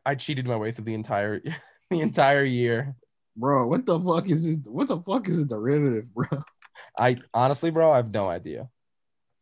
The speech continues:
Speaker 2: I took regular calc. Yeah, I didn't take the A P one. I took, like, regular.
Speaker 1: I, I didn't even take the A P test 'cause I knew I was gonna fail. I was like, "What's the point?"
Speaker 2: Oh, like,
Speaker 1: I
Speaker 2: they let you do that?
Speaker 1: Yeah, they didn't for-, 'cause you, I think you have to pay for the A P test, and I was like, "Fuck
Speaker 2: Yeah, you
Speaker 1: that.
Speaker 2: gotta pay
Speaker 1: I don't wanna,"
Speaker 2: a hundred bucks.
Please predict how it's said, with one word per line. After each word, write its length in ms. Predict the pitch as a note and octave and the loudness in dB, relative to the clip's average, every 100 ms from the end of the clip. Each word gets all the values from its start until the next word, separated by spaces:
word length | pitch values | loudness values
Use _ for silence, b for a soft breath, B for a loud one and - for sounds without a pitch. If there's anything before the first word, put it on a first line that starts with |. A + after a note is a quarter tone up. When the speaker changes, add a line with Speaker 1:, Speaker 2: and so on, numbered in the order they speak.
| - | -12
Speaker 2:
I 100 | A2 | -4
took 200 | C#3+ G3+ | 0 0
regular 440 | A#2+ B2 C3 G2+ F#2+ | 2 2 2 0 -4
calc. 340 | - G2 F#2+ | -8 -10 -6
Yeah, 120 | A2 | -2
I 80 | G#2+ | 2
didn't 160 | C3+ D#3 | 2 2
take 180 | C#3+ A#2+ | 0 -2
the 140 | G2+ F#2+ | -6 -6
A 40 | |
P 200 | - G#2 | -8 -8
one. 240 | F#2+ F#2+ | -8 -12
I 120 | F#2+ F#2+ | -14 -16
took, 200 | - A2+ | -18 -18
like, 160 | F#2+ F#2 | -18 -20
regular. 320 | G2 G2 G#2 | -20 -16 -6
Speaker 1:
I, 100 | B2+ B2+ | -2 4
I 80 | D3+ | 6
didn't 140 | F#3 | 6
even 160 | F#3 C#3+ | 6 4
take 200 | D3 B2+ | 2 2
the 120 | A#2+ | 0
A 60 | A2+ | 0
P 160 | A#2 | -2
test 440 | G#2 G2+ F2+ - - | -4 -4 -4 -8 -8
'cause 120 | A#2+ | 0
I 60 | |
knew 160 | A#2+ B2+ | 2 4
I 60 | A2 | 2
was 100 | G#2+ | 0
gonna 160 | G2+ | -6
fail. 260 | F#2+ F#2+ F2 | -4 -2 -2
I 40 | |
was 80 | F2+ | -4
like, 100 | F#2+ | -6
"What's 140 | F2+ | -10
the 60 | - | -12
point?" 320 | - E2 E2 - C#3 _ _ _ _ _ - | -12 -10 -10 -14 -20 _ _ _ _ _ 2
Speaker 2:
Oh, 160 | C3+ | 4
like, 160 | B2 B2 | 6 4
Speaker 1:
I 20 | |
Speaker 2:
they 140 | C3 | 2
let 180 | C3+ B2+ | 2 2
you 140 | B2 A2 | 0 0
do 160 | G#2+ | 0
that? 360 | A2 C3+ D3 D3 _ _ | 0 -4 -6 -10 _ _
Speaker 1:
Yeah, 320 | B2 C3 G2+ | 0 2 2
they 160 | F#2 G2+ | -2 -2
didn't 140 | D#3 C3 | -2 -2
for-, 140 | A#2+ | -4
'cause 160 | A#2 C#3+ | -4 -4
you, 120 | C#3 | -4
I 60 | C3 | -4
think 180 | D3+ E3+ | -8 -8
you 40 | |
have 80 | E3+ | -8
to 80 | B2 | -6
pay 220 | - B2 | -4 -6
for 100 | B2 | -6
the 120 | G2 | -8
A 60 | F2+ | -8
P 120 | F#2 | -10
test, 260 | - C#2 - | -10 -10 -10
and 80 | E2 | -6
I 60 | |
was 120 | G#2 | -6
like, 160 | A#2 F2 | -6 -8
"Fuck 140 | - | -6
Speaker 2:
Yeah, 60 | A2 | -4
you 60 | G#2 | 0
Speaker 1:
that. 60 | |
Speaker 2:
gotta 120 | B2 | 0
pay 120 | A#2 A#2+ | -2 -4
Speaker 1:
I 40 | |
don't 100 | A2 | -4
wanna," 40 | G#2 | -6
Speaker 2:
a 40 | |
hundred 160 | F2+ G2+ | -6 -8
bucks. 300 | G2 _ | -12 _